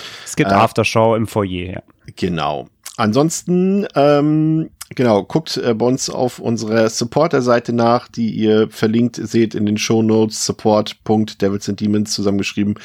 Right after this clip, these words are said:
Speaker 2: Punkt D E. Es gibt eine neue Folge, Heiter bis Schuppig, die, André, die du mit Therese aufgenommen hast.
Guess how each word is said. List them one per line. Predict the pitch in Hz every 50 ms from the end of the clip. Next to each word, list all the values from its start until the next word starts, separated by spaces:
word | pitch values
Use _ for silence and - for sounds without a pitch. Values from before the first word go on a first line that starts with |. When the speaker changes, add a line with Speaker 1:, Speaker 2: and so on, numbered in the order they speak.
| - - - - -
Speaker 2:
Punkt | - - 123 113 -
D | 117
E. | 110 120 127 131 131
Es | 123 -
gibt | - 127 - -
eine | 117
neue | 113 117 123 131 131 123
Folge, | - - 123 120 120 120 127 123 117 -
Heiter | - 113 117 120 - 127
bis | 110 127 123
Schuppig, | - - - 143 - 160 160 175 - - - _
die, | - 117 120 123 123 127 135 127
André, | 120 117 117 123 120
die | 110 113
du | 110 117
mit | 117 110 -
Therese | - 113 107 127 147 139 127
aufgenommen | 98 127 - - 139 131 139 143 139
hast. | 143 151 - -